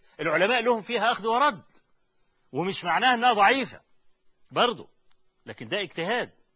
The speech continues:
هو النبي عليه الصلاة والسلام مش نهى عن لبس الأحمر؟ آه، نهى عن لبس الأحمر للرجال.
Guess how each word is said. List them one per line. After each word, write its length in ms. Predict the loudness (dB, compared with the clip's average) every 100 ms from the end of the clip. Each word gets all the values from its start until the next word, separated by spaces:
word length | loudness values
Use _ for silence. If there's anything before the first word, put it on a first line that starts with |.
| _ _ _ _ _
هو 160 | -6 -6
النبي 340 | -4 -6 -2
عليه 120 | -2 -4
الصلاة 140 | -10
والسلام 420 | -10 -8 -8 -12 _ _ _ -20 -20 -12
مش 260 | -10 -6
نهى 280 | -2 -2 0
عن 180 | -2 -4
لبس 220 | -8 -8
الأحمر؟ 360 | -8 -8 -8 -12 _ _ _ _ _ _ _ _ _ _ _ _ _ _ _ _ _ _ _ _
آه، 280 | 2 2 2
نهى 140 | -2 -4
عن 200 | -4 -8
لبس 180 | -12
الأحمر 340 | -10 -10 -10 -10
للرجال. 540 | -10 -6 -2 -2 -4